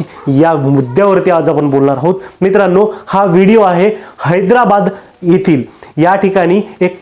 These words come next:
चारशे एकरमध्ये जंगल आहे. जे चारशे एकरमध्ये जंगल आहे, त्या जंगलात ची जी जमीन आहे, ती जमीन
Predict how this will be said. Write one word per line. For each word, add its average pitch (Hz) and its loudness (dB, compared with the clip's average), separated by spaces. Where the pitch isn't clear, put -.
चारशे 220 -2
एकरमध्ये 196 0
जंगल 196 2
आहे. 139 -2
जे 160 2
चारशे 190 0
एकरमध्ये 185 2
जंगल 156 2
आहे, 170 0
त्या 165 0
जंगलात 160 0
ची 202 2
जी 175 2
जमीन 170 2
आहे, 147 0
ती 180 -4
जमीन 185 2